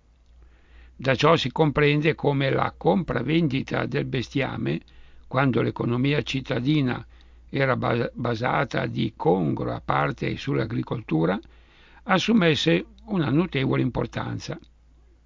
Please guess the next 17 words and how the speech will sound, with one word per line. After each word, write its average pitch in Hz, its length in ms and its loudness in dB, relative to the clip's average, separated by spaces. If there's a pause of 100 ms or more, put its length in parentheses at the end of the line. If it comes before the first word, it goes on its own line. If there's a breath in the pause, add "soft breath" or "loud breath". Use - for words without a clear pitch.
(340)
E 156 80 2
in 135 140 6
primavera, 139 840 2 (280 soft breath)
alla 131 280 -2
cosiddetta 131 680 0
fiera 147 400 0
di 127 180 -2
San 143 360 0
Giuseppe, 135 680 0 (580 soft breath)
il 131 120 4
mercato 143 640 4
del 147 160 2
bestiame 156 560 0
era 147 240 2
di 123 100 -2
capitale 131 540 -2
importanza. 117 760 -6